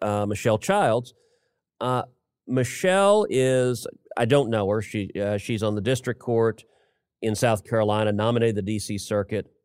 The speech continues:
The biggest asset she has is Jim Clyburn is fighting like hell to get her the nomination. Now, Jim Clyburn, House member from South Carolina, uh, African-American,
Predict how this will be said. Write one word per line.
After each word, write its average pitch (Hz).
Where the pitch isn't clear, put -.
The 107
biggest 165
asset 139
she 151
has 101
is 101
Jim 131
Clyburn 101
is 107
fighting 151
like 101
hell 95
to 113
get 107
her 107
the 98
nomination. 98
Now, 90
Jim 113
Clyburn, 135
House 151
member 139
from 117
South 123
Carolina, 107
uh, 107
African-American, 113